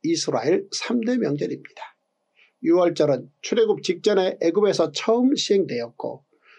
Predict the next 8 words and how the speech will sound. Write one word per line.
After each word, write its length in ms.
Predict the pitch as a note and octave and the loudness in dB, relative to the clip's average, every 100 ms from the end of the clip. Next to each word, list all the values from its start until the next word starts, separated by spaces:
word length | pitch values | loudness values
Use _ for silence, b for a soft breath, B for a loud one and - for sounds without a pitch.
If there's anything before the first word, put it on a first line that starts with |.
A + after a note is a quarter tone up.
| b b | b b
출애굽 440 | - F3+ D3+ A#2+ - | -4 -2 -2 -4 -2
후 260 | F#3 G3+ | 0 0
시내산에서 720 | - F#3 F#3 F3 E3 D#3 F#3 | -2 0 0 2 0 2 0
일 200 | F3+ F3 | 2 2
년 220 | G#3 A3 A3 | 4 2 2
동안 280 | A3 G#3+ | 2 2
머무는 320 | D#3 D3 F3+ D#3+ | 2 2 2 2
동안 340 | C3 E3+ F3 | 0 0 -4